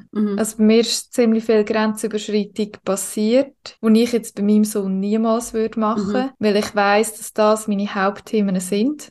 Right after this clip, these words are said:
Speaker 2: die mich geprägt haben. Und wenn du dir bewusst bist, was macht, was löst vom inneren Kind etwas aus in mir, im Erwachsenen-Ich, finde ich, kannst auch noch mal viel besser darauf eingehen, wenn du selber Kind hast, also auf dein Kind eingehen.
Speaker 1: Genau,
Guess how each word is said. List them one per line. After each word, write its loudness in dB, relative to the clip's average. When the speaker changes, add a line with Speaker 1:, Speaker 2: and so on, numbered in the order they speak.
Speaker 2:
die 2
mich 2
geprägt -2
haben. -4
Und 0
wenn 4
du -4
dir 4
bewusst -4
bist, -2
was 0
macht, 0
was -4
löst -2
vom -2
inneren 4
Kind -2
etwas -4
aus 0
in 2
mir, 6
im 0
Erwachsenen-Ich, -2
finde 4
ich, -4
kannst -2
auch 4
noch 4
mal 4
viel 2
besser -2
darauf -8
eingehen, -2
wenn -2
du -10
selber -6
Kind -8
hast, -12
also -6
auf -6
dein -8
Kind -6
eingehen. -8
Speaker 1:
Genau, -6